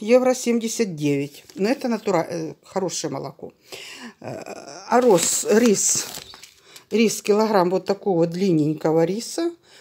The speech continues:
Он хороший такой, раз-, хорошо варится, не ра-, рассыпчатый, достаточно неплохой. Мне нравится. Евро сорок три килограмм. Вино Альбали вот такое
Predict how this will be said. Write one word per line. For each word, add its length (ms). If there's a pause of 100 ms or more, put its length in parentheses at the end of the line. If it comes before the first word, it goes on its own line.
(120)
Он 320
хороший 460
такой, 260
раз-, 240
хорошо 380
варится, 500
не 140
ра-, 260 (320)
рассыпчатый, 1500 (100)
достаточно 1000 (640)
неплохой. 460
Мне 160
нравится. 480
Евро 280
сорок 280
три 180
килограмм. 560 (1120)
Вино 460 (180)
Альбали 460
вот 220
такое 520